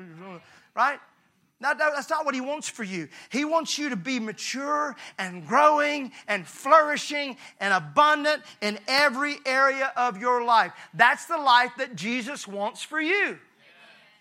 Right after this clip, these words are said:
How many of you wanna be like Jesus? Okay, hold up. Wait a minute. I thought we were kinda all followers here. Some of you aren't. We're believing you will be in just a moment. So let me give you another chance, okay?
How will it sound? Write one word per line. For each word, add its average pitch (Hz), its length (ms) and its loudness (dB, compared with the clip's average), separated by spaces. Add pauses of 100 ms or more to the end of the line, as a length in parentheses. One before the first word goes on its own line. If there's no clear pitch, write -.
(440)
How 302 140 4
many 330 80 0
of 294 80 -4
you 294 100 -2
wanna 269 140 0
be 262 100 -4
like 240 220 4
Jesus? 175 440 -10 (760)
Okay, 277 440 -2
hold 202 240 -4
up. 175 180 -4
Wait 214 160 -4
a - 20 -8
minute. 170 220 -10 (760)
I 220 120 4
thought 311 300 2
we 262 60 -4
were 220 100 -4
kinda 214 200 0
all 226 240 4
followers 269 540 0
here. 269 200 -8
Some 294 200 -8
of 254 120 -2
you 220 120 -8
aren't. 233 420 0
We're 208 80 -8
believing 220 340 -8
you 190 120 -10
will 233 180 -4
be 254 140 -8
in 247 80 -10
just 247 160 -12
a 240 40 -10
moment. 254 220 0
So 233 80 -8
let 277 80 -6
me 311 80 -6
give 233 220 -8
you 226 100 -6
another 214 300 -2
chance, 175 440 -8
okay? 214 380 -2